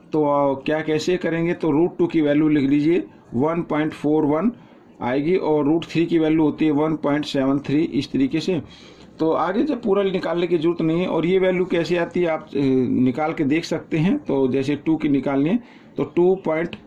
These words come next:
ज़ीरो ज़ीरो बना लीजिए और जो division method होता है, long division method से आप इसका क्या निकाल लीजिए,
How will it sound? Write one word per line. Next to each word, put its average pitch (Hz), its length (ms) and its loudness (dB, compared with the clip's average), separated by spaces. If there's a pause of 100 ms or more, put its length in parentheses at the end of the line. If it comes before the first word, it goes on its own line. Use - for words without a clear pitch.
(160)
ज़ीरो 143 320 2
ज़ीरो 151 260 2
बना 143 240 0
लीजिए 147 320 0 (120)
और 156 380 0 (640)
जो 143 100 2
division 185 400 2
method 196 380 0
होता 165 220 0
है, 156 80 2
long 180 240 2
division 160 320 2
method 151 360 -2
से 175 200 0
आप 139 300 -4
इसका 147 300 -2
क्या 160 200 -4
निकाल 143 280 0
लीजिए, 160 360 0